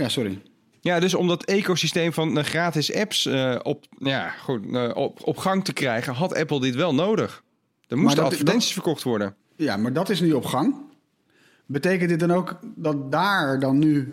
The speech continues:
Speaker 1: een, een gat in geschoten wordt, in die gratis apps in de App Store?
Speaker 2: Nou, dat zegt Facebook wel. Facebook zegt, eh, die zegt van: "Ja, dit, dit,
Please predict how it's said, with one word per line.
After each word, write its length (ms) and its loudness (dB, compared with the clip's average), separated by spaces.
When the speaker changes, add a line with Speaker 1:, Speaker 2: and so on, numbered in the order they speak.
Speaker 1:
een, 280 0
een 80 -2
gat 220 -2
in 80 0
geschoten 400 -2
wordt, 360 -4
in 340 2
die 120 0
gratis 380 -2
apps 300 -2
in 200 0
de 120 -2
App 160 -4
Store? 300 -4
Speaker 2:
Nou, 160 -2
dat 120 -2
zegt 180 -4
Facebook 400 0
wel. 440 0
Facebook 440 -2
zegt, 360 -2
eh, 640 -2
die 120 0
zegt 280 -4
van: 100 -2
"Ja, 200 -2
dit, 280 -6
dit, 240 -4